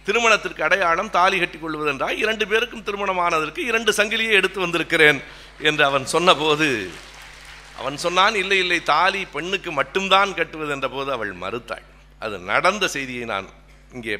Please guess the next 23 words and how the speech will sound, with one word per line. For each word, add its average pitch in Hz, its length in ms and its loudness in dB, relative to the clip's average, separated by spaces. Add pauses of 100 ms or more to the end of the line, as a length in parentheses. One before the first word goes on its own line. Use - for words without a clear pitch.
(140)
ப-, 110 300 -6
இங்கே 113 240 -8
முன்வைக்கிறேன். 113 680 -14 (1000)
இரண்டு 190 340 4
பேரும் 214 320 4
தாலி 202 160 6
கட்டி 185 200 -2
கொள்வது 180 300 0
என்றால் 175 300 2
எனக்கு 165 220 -4
சம்மதம், 170 440 2 (420)
இல்லை 175 180 4
ஆனால் 147 360 4
உங்கள் 131 300 -6
மரபை 135 220 0
நான் 113 300 -4
ஏற்க 151 300 -2
முடியாதுன்னு 127 520 -8
அந்த 113 80 -16
ஜெர்மனியிலே 135 540 -6
பிறந்த 120 340 -6
பெண் 139 340 -10
சொன்னாள். 160 360 2